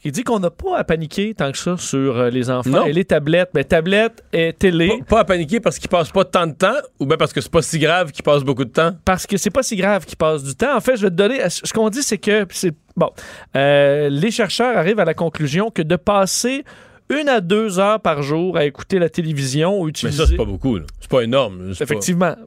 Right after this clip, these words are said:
Speaker 1: Mais c'est sûr qu'on parle d'enfants.
Speaker 2: Certains peuvent trouver que c'est trop, là. Je crois qu'il y a des parents qui, qui capotent avec ça, mais je veux dire, une heure, mettons, c'est pas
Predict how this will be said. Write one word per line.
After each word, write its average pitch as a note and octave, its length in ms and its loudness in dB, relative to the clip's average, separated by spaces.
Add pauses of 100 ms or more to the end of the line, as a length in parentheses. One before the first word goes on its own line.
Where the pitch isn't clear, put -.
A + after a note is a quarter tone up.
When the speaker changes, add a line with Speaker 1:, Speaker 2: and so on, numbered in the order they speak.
(100)
Speaker 1:
Mais - 60 -4
c'est - 80 -6
sûr G3+ 80 -4
qu'on F3+ 120 2
parle F3+ 200 2
d'enfants. D3 260 -2
Speaker 2:
Certains G#3 320 0
peuvent D3 220 -2
trouver D3 180 0
que E3+ 80 -4
c'est C#3 160 -2
trop, C#3 300 2
là. D#4 80 0
Je C#3 40 -10
crois C#3+ 120 -2
qu'il D3 60 0
y - 20 0
a - 20 -2
des C3+ 140 -2
parents C#3 260 -2
qui, B2 240 -4
qui A2+ 160 -6
capotent C3 340 -2
avec A2+ 200 -2
ça, F3 100 0
mais D3+ 80 -2
je A#2 80 -2
veux A#2+ 60 0
dire, A#2+ 100 0
une C3+ 160 0
heure, D3 260 2
mettons, A2+ 300 -2
c'est - 100 -18
pas A2 300 -4